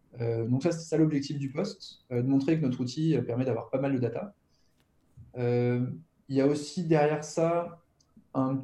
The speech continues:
une petite conviction perso où je ne comprends pas que ces patrons n'aient pas de présence ou n'aient pas de stratégie digitale.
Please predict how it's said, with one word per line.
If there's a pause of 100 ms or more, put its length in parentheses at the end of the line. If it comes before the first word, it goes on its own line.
(100)
une
petite
conviction
perso
où
je
ne
comprends
pas
que
ces
patrons
n'aient
pas
de
présence
ou
n'aient
pas
de
stratégie
digitale.